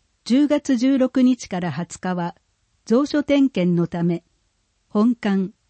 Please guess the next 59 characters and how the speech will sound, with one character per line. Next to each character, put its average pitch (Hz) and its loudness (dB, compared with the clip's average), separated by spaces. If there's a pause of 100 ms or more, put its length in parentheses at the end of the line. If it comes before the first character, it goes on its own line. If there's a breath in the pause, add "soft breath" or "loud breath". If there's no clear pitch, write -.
(140)
神 269 2
津 285 2
の 269 6
森 262 4
分 233 2
館、 156 -6 (520)
公 277 4
民 277 4
館 170 -2
図 208 -2
書 262 0
室 - -6
は 165 -4
休 240 -2
館 208 -2
し - -6
ま 175 0
す。 - -16 (1120)
ブ 214 2
ッ - 2
ク 302 -4
ポ 320 -2
ス - -12
ト 226 0
も 185 2
利 175 0
用 262 2
で 285 -4
き 277 0
ま 277 2
せ 277 -2
ん 262 2
の 190 -2
で 165 -8 (100)
注 262 -2
意 214 0
し - -12
て 180 -4
く 185 -8
だ 175 -4
さ 170 -8
い。 160 -10 (1400)
詳 247 2
し - -14
く 214 -2
は 175 0
市 208 -6
立 277 -4
図 247 -2
書 240 -4
館、 156 -8 (600)
二 254 4
七 226 4
の 165 -2 (420)
二 277 4
零 226 0
零 254 -2
零 208 -2
へ。 156 -12